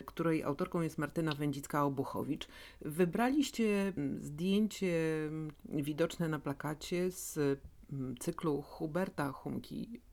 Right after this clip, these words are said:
y, o którym już mówiłaś. Ale powiedz proszę trochę więcej właśnie o tym reprezentowaniu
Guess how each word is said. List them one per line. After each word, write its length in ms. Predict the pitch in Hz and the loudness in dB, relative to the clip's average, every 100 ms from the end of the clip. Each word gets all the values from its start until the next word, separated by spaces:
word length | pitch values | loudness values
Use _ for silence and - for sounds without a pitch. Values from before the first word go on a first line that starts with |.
| 151 131 131 | -4 -2 -4
y, 100 | - | -6
o 80 | |
którym 320 | 143 - 143 135 | -8 -4 -2 -2
już 320 | 131 - - | -2 -6 -4
mówiłaś. 580 | 139 135 202 143 185 - - - - - - | -2 0 2 2 2 -2 -14 -16 -18 -20 -4
Ale 200 | - 190 | 2 4
powiedz 340 | 185 285 320 - | 4 4 4 4
proszę 520 | 262 262 262 240 226 - - | 0 2 4 4 2 -2 -10
trochę 260 | - 202 190 | -6 -2 0
więcej 280 | 226 247 220 | 2 2 2
właśnie 320 | 220 - 208 | 0 -2 0
o 120 | 214 | 0
tym 340 | 214 214 202 196 - | 2 4 4 2 -2
reprezentowaniu 1200 | 170 208 - 190 185 180 175 180 226 220 202 196 | 2 2 4 2 4 2 2 4 6 8 6 2